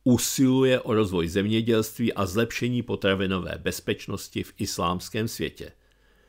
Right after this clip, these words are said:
Euroazijskou hospodářskou unii tvoří pět zemí: Arménská republika, Běloruská republika, Republika Kazachstán, Kyrgyzská republika a Ruská federace.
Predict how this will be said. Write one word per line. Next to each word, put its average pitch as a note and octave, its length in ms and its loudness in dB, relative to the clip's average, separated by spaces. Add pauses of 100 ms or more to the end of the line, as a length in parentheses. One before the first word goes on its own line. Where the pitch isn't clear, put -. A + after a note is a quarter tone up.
(520)
Euroazijskou G#2 1000 6
hospodářskou G2+ 840 2
unii A#2+ 540 2
tvoří G2 460 -2
pět G2+ 340 2
zemí: G#2 320 -2 (580)
Arménská G2+ 640 2
republika, A#2 600 -2
Běloruská G#2 760 2
republika, A2+ 600 -6
Republika F#2+ 640 -2
Kazachstán, G2+ 840 -2 (380)
Kyrgyzská A2+ 720 4
republika A#2 640 0
a G2 340 0
Ruská G#2+ 420 0
federace. G#2 640 -2